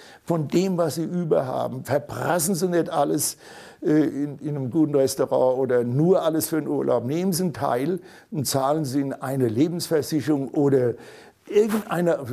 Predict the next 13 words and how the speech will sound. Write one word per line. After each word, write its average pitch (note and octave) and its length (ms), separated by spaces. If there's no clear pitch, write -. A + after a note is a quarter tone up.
vielleicht D3 360
kaufen D3 320
Sie D#3 120
sich - 120
jeden E3 320
Tag D3 400
Anteile D3+ 580
von D3+ 240
einem C3+ 340
Fonds, E3+ 560
also A#2 260
Aktienfonds, E3+ 680
irgendetwas, F#3 1000